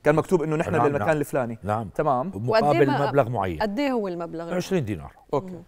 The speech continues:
Speaker 2: عشرين دينار. بس، آه، ب-، قبل ال-، قبل ال-، الخميس، خليني أحكي بيومين،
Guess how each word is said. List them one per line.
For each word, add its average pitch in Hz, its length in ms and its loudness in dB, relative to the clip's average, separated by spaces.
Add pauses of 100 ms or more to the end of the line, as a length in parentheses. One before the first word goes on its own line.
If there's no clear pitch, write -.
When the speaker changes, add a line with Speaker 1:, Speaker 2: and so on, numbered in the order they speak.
(120)
Speaker 2:
عشرين 107 240 -8
دينار. 80 220 -10
بس، 113 300 -4 (600)
آه، 101 100 -2
ب-، 95 340 0
قبل 160 240 4
ال-، 147 340 -2
قبل 139 240 0
ال-، 135 300 -2
الخميس، 117 680 -2
خليني 135 380 -4
أحكي 131 260 -8
بيومين، 135 560 -2